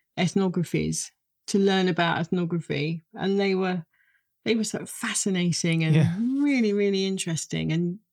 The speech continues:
Speaker 1: as you say, you kind of learn about the method from the, the reading. And yeah, so I, I would add to that and say, find really good examples of what it is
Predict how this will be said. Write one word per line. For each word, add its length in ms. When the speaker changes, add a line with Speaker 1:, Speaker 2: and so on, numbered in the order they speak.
Speaker 1:
as 160
you 60
say, 200
you 140
kind 200
of 60
learn 320
about 280
the 80
method 420
from 260
the, 220
the 80
reading. 640
And 420
yeah, 320
so 260
I, 280
I 100
would 140
add 200
to 100
that 140
and 120
say, 140
find 420
really 320
good 160
examples 800
of 120
what 160
it 120
is 420